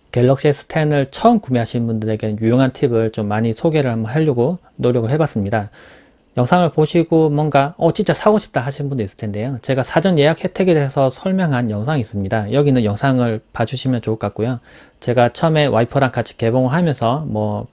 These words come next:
내부 구성품 같은 것도 소개하는 영상도 같이 있으니까 영상을 보시면 좋을 것 같습니다. 사전 예약 혜택이 빵빵하니까, 어, 약간 구매하신 분들은 약간 서두르시는 게 좋을 것 같아요. 지금 물건이 그렇게 많지 않다고 하니까요.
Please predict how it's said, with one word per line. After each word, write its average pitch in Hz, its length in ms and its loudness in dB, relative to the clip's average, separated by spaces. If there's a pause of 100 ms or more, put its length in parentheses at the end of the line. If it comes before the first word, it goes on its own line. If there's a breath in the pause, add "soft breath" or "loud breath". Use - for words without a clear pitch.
(100)
내부 127 300 2
구성품 120 440 0
같은 131 260 -2
것도 113 220 -2
소개하는 139 560 0
영상도 107 400 -4
같이 - 260 -4
있으니까 113 540 -4 (420 soft breath)
영상을 117 360 0
보시면 113 340 0
좋을 113 120 -6
것 107 100 -6
같습니다. 98 340 -6
사전 185 340 2
예약 170 220 2
혜택이 156 300 -2
빵빵하니까, 147 720 -2 (360 soft breath)
어, 110 160 -4 (120)
약간 131 220 -4
구매하신 135 440 0
분들은 120 420 -2
약간 120 320 -4
서두르시는 139 560 -2
게 120 100 -2
좋을 123 180 -2
것 113 180 -6
같아요. 104 320 -6
지금 120 240 0
물건이 117 320 0
그렇게 110 220 -6
많지 104 540 -6
않다고 123 340 -6
하니까요. 123 460 -6